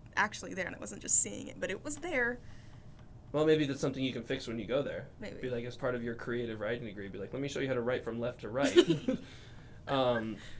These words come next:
Speaker 2: I actually envy you, 'cause I, so I was at Arizona State for two years.
Speaker 1: Mm-hmm.
Speaker 2: Never made it to the Grand Canyon.
Speaker 1: Really?
Speaker 2: Yeah, and I'm pretty bummed. <clears throat> Um, then again, have you ever been to the Grand Canyon?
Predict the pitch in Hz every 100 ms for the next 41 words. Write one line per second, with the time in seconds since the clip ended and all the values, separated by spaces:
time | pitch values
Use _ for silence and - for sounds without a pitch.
0 | - - - - - - - - - -
1 | - 135 156 196 196 - 156 156 165 147
2 | - - 139 170 127 117 98 95 - 104
3 | 127 127 131 143 190 160 131 127 120 120
4 | 113 98 - - 220 190 - - - -
5 | - 262 330 - - - - 139 139 139
6 | 135 127 117 117 117 110 107 117 98 -
7 | - - - - 247 285 202 185 117 120
8 | 98 92 - - 123 123 - - 214 262
9 | 139 113 98 - - - - - 220 196
10 | 160 - 127 127 120 113 107 - - -
11 | - - - - 139 147 123 - - 135
12 | 190 202 208 208 202 202 208 208 208 214